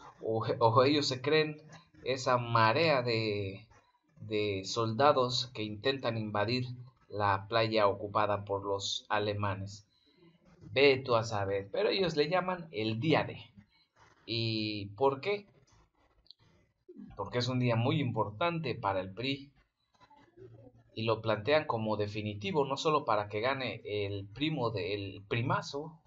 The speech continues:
de Peña Nieto, sino para mantener un refugio para el grupo de Enrique Peña Tonto en caso de que pierdan la elección presidencial en el dos mil dieciocho.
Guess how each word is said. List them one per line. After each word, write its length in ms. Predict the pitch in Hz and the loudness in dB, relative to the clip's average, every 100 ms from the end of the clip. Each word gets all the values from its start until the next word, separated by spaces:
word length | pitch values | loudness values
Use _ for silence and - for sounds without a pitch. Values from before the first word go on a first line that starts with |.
| - | -10
de 140 | 101 | -10
Peña 400 | 101 110 107 104 | -2 -2 0 -2
Nieto, 520 | 117 147 147 - 123 - | -2 0 -2 -4 -8 -6
sino 380 | - 110 107 | -8 -6 -4
para 180 | 110 107 | 0 0
mantener 540 | 107 110 107 113 143 139 | 0 -2 -4 -2 -2 -4
un 120 | 151 | -8
refugio 560 | 135 110 139 - 113 104 - - _ | -6 -6 -4 -6 -8 -10 -14 -20 _
para 140 | 95 95 | -10 -6
el 120 | 101 | -4
grupo 360 | 120 117 113 | -6 -2 0
de 240 | 107 101 98 - _ _ _ | 2 -2 -6 -14 _ _ _
Enrique 420 | 104 101 101 98 | -4 -2 -4 -6
Peña 380 | 98 98 98 95 | -6 -6 -6 -2
Tonto 380 | 139 131 127 123 - - | -2 -2 -4 -6 -12 -14
en 120 | 98 | -6
caso 260 | 120 127 113 | -6 -4 -8
de 100 | 101 | -8
que 100 | 95 | -10
pierdan 380 | 131 165 160 | -4 -2 -2
la 60 | 110 | -2
elección 320 | 98 98 113 | -4 -4 -6
presidencial 560 | 113 - 101 98 104 101 | -6 -10 -10 -6 -4 -2
en 120 | 98 | -4
el 120 | 95 | -4
dos 160 | 95 98 | -8 -8
mil 180 | 95 95 | -10 -10
dieciocho. 540 | 95 - 87 - - | -10 -10 -10 -10 -18